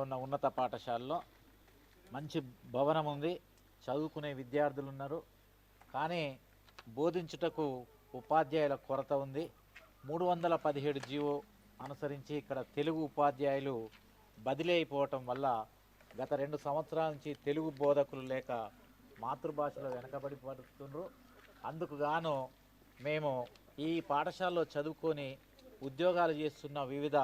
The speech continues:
వ్యక్తులను నా బడి బలగం అనే గ్రూపును క్రియేట్ చేసి అరవై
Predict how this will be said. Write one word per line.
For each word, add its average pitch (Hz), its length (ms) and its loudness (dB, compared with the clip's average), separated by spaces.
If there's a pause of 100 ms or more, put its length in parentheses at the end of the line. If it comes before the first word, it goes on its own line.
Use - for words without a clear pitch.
(680)
వ్యక్తులను 147 500 -2 (680)
నా 147 100 4 (160)
బడి 151 280 2
బలగం 156 380 2
అనే 139 180 -4 (600)
గ్రూపును 160 420 -6
క్రియేట్ 151 360 -2
చేసి 147 280 -4 (480)
అరవై 156 240 4